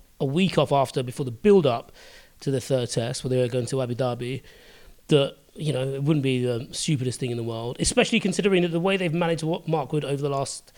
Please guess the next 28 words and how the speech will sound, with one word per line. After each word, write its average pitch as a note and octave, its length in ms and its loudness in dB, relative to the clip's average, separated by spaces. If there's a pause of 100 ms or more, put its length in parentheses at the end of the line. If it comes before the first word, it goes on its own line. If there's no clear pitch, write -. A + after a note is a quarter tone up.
(500)
couple D3 240 0
of C#3 60 0
years, B2+ 400 -2
rightly F3 480 4
as C3 160 -2
the, C3+ 300 0
as A#2 160 -6
the - 60 -4
fastest C3 420 -4
bowler A#2 400 -4 (400)
they A2+ 120 -4
have, B2 460 -4 (420)
has D3+ 140 0
basically D#3 400 4
been C#3 160 2
to C3+ 120 0
use C#3+ 280 2
as C#3 100 4
much D#3 240 2
of D3+ 80 4
him D3 120 6
as C3+ 80 2
possible C3+ 400 0
when B2 240 -2
the A#2 40 -4
series A#2 360 -4
is A2+ 120 -10
live. C#3 480 -10